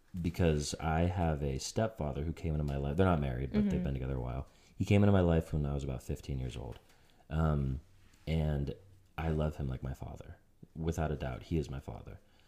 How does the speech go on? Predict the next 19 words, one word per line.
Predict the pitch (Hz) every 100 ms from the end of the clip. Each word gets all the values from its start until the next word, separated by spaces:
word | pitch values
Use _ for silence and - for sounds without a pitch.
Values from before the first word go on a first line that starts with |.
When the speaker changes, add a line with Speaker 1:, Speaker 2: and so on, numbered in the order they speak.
| _ _
Speaker 1:
Um, | 82 78 73 69 67 -
and | 78 73 73
I | - 78
just | 80
think | 85
it's | 80
amazing | 76 76 73 71
when | 73
someone | - 78
can | - 73
walk | 69 64
into | - 82 82 82
another | 71 69
person's | 69 71 - 71
life | 71 69
that | -
already | 73 69
has | 73 71 76
children. | - 87 95